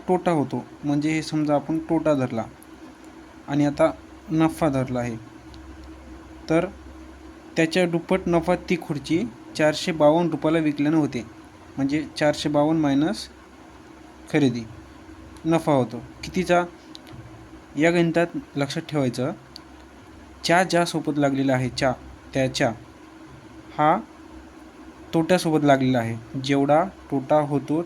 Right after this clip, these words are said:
त्याच्या दुप्पट, म्हणजे तोट्याच्या दुप्पट नफा होतो.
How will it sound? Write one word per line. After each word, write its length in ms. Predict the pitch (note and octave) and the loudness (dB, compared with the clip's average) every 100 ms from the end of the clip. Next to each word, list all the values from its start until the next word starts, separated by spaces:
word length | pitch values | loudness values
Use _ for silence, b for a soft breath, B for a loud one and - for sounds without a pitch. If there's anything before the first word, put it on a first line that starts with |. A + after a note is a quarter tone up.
| - | -2
त्याच्या 260 | D#3+ D#3 D#3+ | -2 2 0
दुप्पट, 300 | C3+ C3 A#2+ | 0 -4 -4
म्हणजे 240 | C#3 C#3+ D#3+ - B B - - - - | -2 -2 -4 -8 B B -20 -20 -10 0
तोट्याच्या 520 | D3+ D3 D#3+ D#3+ F#3 - - | 0 2 0 2 -2 -4 -4
दुप्पट 460 | D#3 D#3 D#3+ F#3+ - | -4 -2 -2 -2 -2
नफा 300 | E3+ D#3+ D#3+ | 0 0 2
होतो. 320 | C3 A#2 A#2 | 0 0 -4